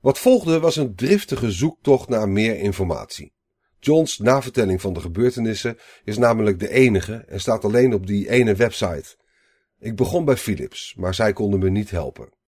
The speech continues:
"Personeelsdossiers worden niet bewaard in verband met wettelijke regelingen wat betreft privacy.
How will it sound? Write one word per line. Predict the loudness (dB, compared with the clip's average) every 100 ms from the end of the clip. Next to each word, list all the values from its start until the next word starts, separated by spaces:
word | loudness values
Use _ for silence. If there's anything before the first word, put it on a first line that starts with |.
| _ _
"Personeelsdossiers | -4 -2 0 -2 0 0 2 0 -2
worden | -6 -8 -8
niet | -8 -8
bewaard | -4 -2 -2 -2 -6
in | -12
verband | -10 -8 -8
met | -12 -10
wettelijke | -10 -8 -8 -4
regelingen | -2 -2 -4 -8 -8
wat | -10 -12
betreft | -10 -10 -10
privacy. | -2 2 2 0 -8 -8